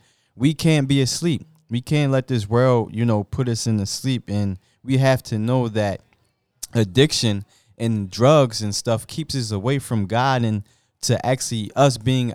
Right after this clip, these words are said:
our true selves in, in Christ. So we have to stay established to God and his power because, you know, the enemy wants us to be away, you know,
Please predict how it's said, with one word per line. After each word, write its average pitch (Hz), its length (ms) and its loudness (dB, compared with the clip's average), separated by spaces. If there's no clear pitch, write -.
our 113 240 2
true 123 340 -8
selves 120 520 -4
in, 110 340 -6
in 117 180 -2
Christ. 113 480 0
So 120 160 -2
we 143 120 0
have 143 220 0
to 120 160 -4
stay 127 400 -2
established 110 760 -4
to 104 120 -6
God 104 400 -2
and 98 160 0
his 113 280 0
power 113 580 2
because, 98 640 -4
you 135 160 4
know, 117 240 6
the 95 260 -4
enemy 151 440 6
wants 131 400 2
us 110 200 -4
to - 160 -4
be 110 280 -2
away, 98 680 0
you 117 160 2
know, 107 260 4